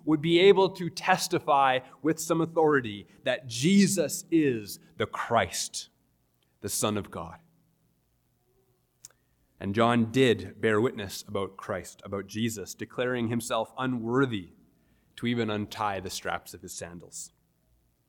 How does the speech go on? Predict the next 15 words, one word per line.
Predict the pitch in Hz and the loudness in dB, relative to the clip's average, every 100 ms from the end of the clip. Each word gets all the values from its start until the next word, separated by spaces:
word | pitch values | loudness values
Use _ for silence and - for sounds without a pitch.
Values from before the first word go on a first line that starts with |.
| _ _ _ _ _ _ - | _ _ _ _ _ _ -12
John | 98 123 107 92 87 82 - _ _ _ - | -4 0 0 -2 -4 -8 -16 _ _ _ -6
has | 110 107 | -2 -2
borne | 104 110 104 98 | 0 -2 -2 -2
witness | 107 92 80 - - - _ _ _ _ | -6 -8 -10 -10 -10 -12 _ _ _ _
about | - 92 87 | -12 -10 -10
the | - | -12
truth. | - 78 - - - - _ _ _ _ _ _ _ - _ - | -14 -16 -14 -4 -4 -4 _ _ _ _ _ _ _ -20 _ -6
"Believe | 98 101 131 131 123 | -2 0 0 0 0
his | 117 117 107 | -2 -2 -4
word, | 95 90 87 82 _ _ _ _ _ _ _ - _ _ - | -6 -8 -8 -12 _ _ _ _ _ _ _ -20 _ _ -8
that | 92 - | -8 -6
you | |
may | 98 85 | -6 -6
be | 90 | -8
saved." | - 82 82 - | -8 -10 -12 -18